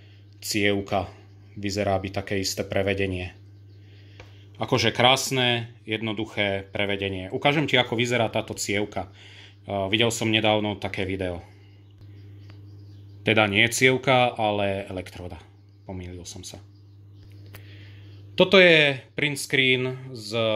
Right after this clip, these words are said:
videa od bitclave dot com, bitclave dot com. A ona vlastne, toto je to oceľové púzdro,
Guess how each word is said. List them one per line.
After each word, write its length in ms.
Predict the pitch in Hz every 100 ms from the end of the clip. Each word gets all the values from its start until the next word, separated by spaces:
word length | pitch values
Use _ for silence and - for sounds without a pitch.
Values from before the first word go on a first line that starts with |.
| 104 101 104
videa 640 | 127 120 113 110 104 107 113
od 240 | 107 104
bitclave 600 | 113 107 104 104 135 -
dot 240 | 123 101 -
com, 360 | 127 170 175 -
bitclave 920 | 107 110 - - - 101 107 160 - 117
dot 240 | 104 98
com. 400 | 113 151 190 - - - - - - - - - - - - 147
A 320 | 147 143 135 - - 147 143 180
ona 160 | 180
vlastne, 480 | 151 151 - 143 139 131
toto 160 | -
je 160 | 131 123
to 160 | 117 107
oceľové 480 | - 104 98 98
púzdro, 640 | - 151 123 127 127 120